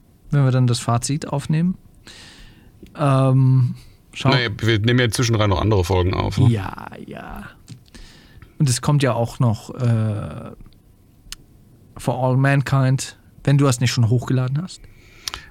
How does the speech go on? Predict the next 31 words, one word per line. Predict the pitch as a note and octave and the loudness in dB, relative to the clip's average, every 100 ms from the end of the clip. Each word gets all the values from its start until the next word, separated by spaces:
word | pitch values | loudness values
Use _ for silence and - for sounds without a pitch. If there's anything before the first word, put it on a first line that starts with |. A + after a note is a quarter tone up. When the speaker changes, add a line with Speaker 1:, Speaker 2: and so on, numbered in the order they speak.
| - | -2
Speaker 2:
Naja, | A#2+ | 0
diese | C3 D#3 F#3 G#3+ | 0 0 0 0
Folge | - F3 E3 | 2 2 0
hier | B2+ - F#3 E3+ E3 E3 - | -2 -2 2 2 2 0 -2
ist | D3+ - - - | -2 -2 -6 -2
eigentlich | A2+ D3+ E3+ F#3+ - | 0 0 -2 -4 -2
erst | C#3+ - | -4 -2
veröffentlicht, | - C3 D3+ D3 - | -4 -4 -4 -4 0
wenn | B2 C3 - | 0 0 -2
For | - - A#2+ G#2+ | -8 -6 -2 0
All | A2+ | 2
Mankind | A2+ B2+ - B2+ B2 | 2 0 -2 -2 -2
schon | A#2 A#2 A#2 A#2 - - - - _ _ | -2 0 0 -4 -12 -20 -20 -20 _ _
veröffentlicht | - D#3 B2+ F#2 G2+ | -2 0 0 0 0
wurde. | G2+ - - - - | -4 -4 -12 -16 -4
Von | G2+ | -2
daher, | F#2+ A#2+ C#3 D3+ E3 E3 - | 0 0 0 2 0 -4 -4
die | D3 D#3+ | -2 0
haben | D3+ E3 | 0 -2
die | D3+ | -2
geneigten | C3+ A2 A2 - A#2+ | 0 0 0 -2 0
Hörer | A2+ A2 | 0 2
ja | G#2+ | 2
jetzt | G#2+ F2+ - - | 0 0 -4 -4
schon | G#2 | -2
konsumiert. | G#2 A2 G#2+ - - _ _ _ - - - - _ - | -2 0 -2 -6 -18 _ _ _ -20 -20 -20 -20 _ -6
Speaker 1:
Ja, | D3 - - _ _ - | -6 -6 -18 _ _ -4
ja, | F#3 G#3 | -4 -4
ja. | D#3+ D3 - - - | -6 -8 -12 -18 -10
Das, | B2+ - | -10 -8
ja. | - | -6